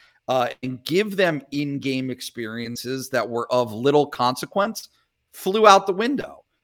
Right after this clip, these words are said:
But now you're on the back half of the season. You're in the, the, the last regular season game.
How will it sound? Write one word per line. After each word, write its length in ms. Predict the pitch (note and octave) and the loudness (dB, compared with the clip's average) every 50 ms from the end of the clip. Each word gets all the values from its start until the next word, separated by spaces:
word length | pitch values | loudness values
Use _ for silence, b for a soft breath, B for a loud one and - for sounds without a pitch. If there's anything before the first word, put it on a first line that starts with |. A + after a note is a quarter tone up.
| _ _ | _ _
But 140 | - F3 F3+ | 4 4 6
now 540 | F#3 G3+ B3+ C#4+ A#3+ F3+ E3 E3 E3+ E3 - - _ | 8 8 10 10 10 8 6 4 4 0 -4 -12 _
you're 140 | - E3+ F#3+ | 0 4 4
on 80 | G3+ F#3+ | 6 4
the 60 | F3 | 4
back 300 | D3+ - F#3 F#3+ G#3 G#3+ | 2 4 4 4 4 4
half 220 | - G#3+ G3 F#3 - | 4 2 2 2 -2
of 60 | E3 | -6
the 60 | C#3+ | -10
season. 480 | - - B3+ B3+ D#4 A3+ D3+ D3 C#3+ C#3+ | -10 -8 -8 -8 -8 -8 -8 -8 -8 -6
You're 140 | C#3 D3 D#3 | -4 -4 -4
in 100 | D#3+ E3 | -2 -2
the, 100 | D3 - - | -4 -4 -4
the, 320 | C#3+ B2+ D3+ D3+ D#3 D3+ | -2 0 2 2 2 0
the 140 | D3 D3 C#3 | -2 -2 0
last 340 | C#3 D#3 E3 F#3 G3+ F#3 - | 2 2 2 2 2 0 -4
regular 280 | F3+ F3+ E3+ E3 D3+ | -6 -4 -4 -6 -8
season 400 | D3 - E3 E3 C#3+ C#3+ C#3 C#3 | -10 -10 -10 -10 -8 -8 -8 -6
game. 420 | C#3 F3+ A3+ A#3 F#3+ D3 C3+ C3 | -4 -4 -4 -4 -6 -8 -10 -10